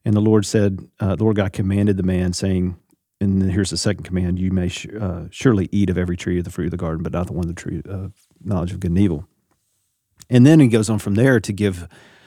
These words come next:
uh, Adam the responsibility of bringing the animals to him and naming the animals, which gave, uh, gave action to the reality that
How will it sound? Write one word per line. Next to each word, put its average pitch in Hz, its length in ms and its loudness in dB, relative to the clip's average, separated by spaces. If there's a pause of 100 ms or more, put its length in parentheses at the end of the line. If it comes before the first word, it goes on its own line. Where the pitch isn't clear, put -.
(300)
uh, 95 160 -2
Adam 107 280 2
the 95 100 0
responsibility 92 640 -4
of 82 80 -6 (220)
bringing 101 300 -2
the 92 100 -6
animals 92 380 -4
to 87 100 -10
him 90 360 -4
and 85 140 -6
naming 98 460 0
the 92 100 -6
animals, 92 500 -6
which 95 220 -8
gave, 90 380 -6 (500)
uh, 87 220 -6 (680)
gave 113 280 0
action 117 420 0
to - 80 -8
the 104 100 0
reality 98 520 0
that 90 200 -6